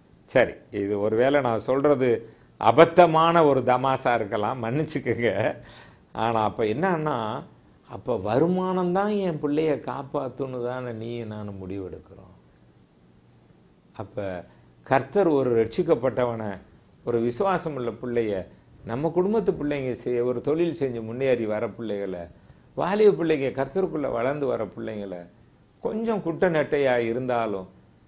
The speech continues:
அதை சகிச்சுக்கிட்டு ஏத்துக்கிற அளவுக்கு வளர்க்க முடியலையே நம்மளால.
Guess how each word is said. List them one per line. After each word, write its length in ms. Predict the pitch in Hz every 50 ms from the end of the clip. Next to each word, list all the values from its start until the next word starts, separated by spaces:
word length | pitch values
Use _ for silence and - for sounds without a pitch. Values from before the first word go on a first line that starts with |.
| _ -
அதை 260 | - 123 123 123 113 -
சகிச்சுக்கிட்டு 560 | 151 175 202 220 202 214 220 185 196 160 -
ஏத்துக்கிற 480 | 151 135 139 165 165 165 175 143 151 147
அளவுக்கு 480 | 139 127 127 147 160 165 143 120 -
வளர்க்க 360 | 123 117 117 131 131 - - 127
முடியலையே 500 | 107 101 98 101 95 92 85 85 85 85
நம்மளால. 520 | 82 82 82 80 82 82 80 76 78 80